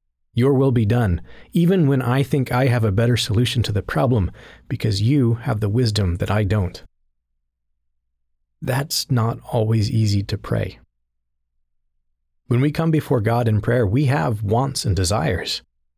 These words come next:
We have needs. And when we ask God for his help with those needs, those wants and desires,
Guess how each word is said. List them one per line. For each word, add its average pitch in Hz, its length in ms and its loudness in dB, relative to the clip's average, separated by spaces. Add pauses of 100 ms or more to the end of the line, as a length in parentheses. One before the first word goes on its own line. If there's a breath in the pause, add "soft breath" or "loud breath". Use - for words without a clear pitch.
(160)
We 117 100 0
have 139 180 2
needs. 104 580 0 (600)
And 131 120 2
when 135 100 2
we 139 120 2
ask 127 280 0
God 123 280 0
for 107 120 0
his 95 140 0
help - 320 -2
with 101 100 -2
those 92 200 0
needs, 113 500 0
those 95 180 -2
wants 107 380 -2
and 104 100 0
desires, 107 560 0